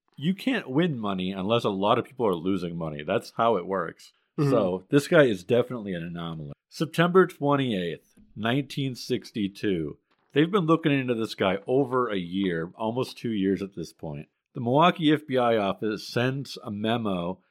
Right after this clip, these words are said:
Speaker 1: to the headquarters in D C about Tom Sorcy, and they say, "Do you think we can prosecute this guy? Do you think we found anything?" They said,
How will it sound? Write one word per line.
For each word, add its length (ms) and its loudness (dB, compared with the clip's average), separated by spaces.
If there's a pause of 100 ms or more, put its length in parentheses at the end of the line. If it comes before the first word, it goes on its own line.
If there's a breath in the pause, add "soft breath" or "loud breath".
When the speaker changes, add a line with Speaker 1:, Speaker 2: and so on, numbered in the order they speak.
(240)
Speaker 1:
to 100 -6
the 140 -4
headquarters 880 -2 (180)
in 180 -6
D 160 0
C 440 -4 (360)
about 380 0
Tom 260 -2
Sorcy, 380 -2
and 100 -8
they 80 -2
say, 360 -2
"Do 40 -20 (240)
you 100 -18
think 220 -4
we 80 4
can 160 0
prosecute 720 -2
this 220 -2
guy? 400 -4
Do 40 -8 (360)
you 120 -2
think 200 0
we 100 2
found 400 2
anything?" 720 -2 (300)
They 120 0
said, 380 2